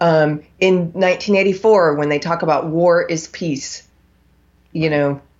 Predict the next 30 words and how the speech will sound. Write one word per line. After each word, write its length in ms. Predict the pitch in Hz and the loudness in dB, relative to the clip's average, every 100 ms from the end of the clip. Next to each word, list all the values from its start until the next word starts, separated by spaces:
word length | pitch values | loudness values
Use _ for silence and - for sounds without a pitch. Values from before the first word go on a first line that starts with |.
| _ _ _ | _ _ _
freedom 540 | - 208 202 190 185 | -4 0 2 2 2
is 200 | - 165 | -2 -4
slavery. 680 | - 185 170 156 147 135 135 | -4 0 0 0 -2 -2 -2
They 160 | 170 | -2
tell 180 | 170 202 | 0 0
you, 260 | 175 165 - - - | 2 0 -4 -14 -6
and 160 | 185 196 | -2 2
all 180 | 196 | 2
that, 160 | 202 196 | 2 0
like, 160 | 196 190 | -2 -2
the 60 | |
new, 260 | 185 202 220 | -2 0 0
the 100 | 170 | -4
propaganda 760 | - 214 214 202 202 180 151 - | -4 -4 -2 0 0 2 0 0
out, 160 | 160 165 | -2 -2
it's 100 | - | -6
called 240 | - 175 | -6 -2
the 60 | 170 | 0
Ministry 560 | 165 180 185 - 185 | 0 0 -2 -4 -4
of 100 | 165 | -4
Truth, 600 | - - 160 135 - - _ _ _ _ _ | -6 -6 -4 -6 -12 -20 _ _ _ _ _
right? 360 | - 147 156 - - _ | -2 0 0 -6 -20 _
The 140 | 180 190 | -2 0
Ministry 380 | 214 262 269 | 2 2 0
of 100 | 214 | -4
Truth 460 | 214 - 233 214 - | -4 -2 -2 -2 -2
doesn't 320 | 185 180 190 | -2 0 -4
teach 280 | - 208 - | -2 -2 0
you 80 | 208 | -2
truth. 600 | - 240 226 202 - | 2 2 4 0 -2